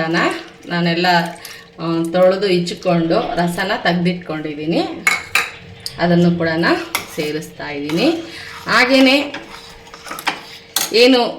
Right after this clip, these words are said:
ಬಿಸಿಬೇಳೆ ಬಾತ್ ಪೌಡ್ರ್ ತಗೊಂಡಿದ್ನ ಅದನ್ನು ಕೂಡ ಸೇರಿಸ್ತಾ ಇದ್ದೀನಿ. ಜೊತೆಗೆ ಖಾರದ ಪುಡಿ ತೊಗೊಂಡಿದ್ನಲ್ವ ಒಂದು ಟೇಬಲ್ ಸ್ಪೂನು, already ನಾನು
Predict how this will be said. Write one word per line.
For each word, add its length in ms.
ಬಿಸಿಬೇಳೆ 520
ಬಾತ್ 200
ಪೌಡ್ರ್ 340
ತಗೊಂಡಿದ್ನ 460
ಅದನ್ನು 380
ಕೂಡ 80
ಸೇರಿಸ್ತಾ 480
ಇದ್ದೀನಿ. 320
ಜೊತೆಗೆ 640
ಖಾರದ 320
ಪುಡಿ 140
ತೊಗೊಂಡಿದ್ನಲ್ವ 800
ಒಂದು 180
ಟೇಬಲ್ 320
ಸ್ಪೂನು, 300
already 460
ನಾನು 180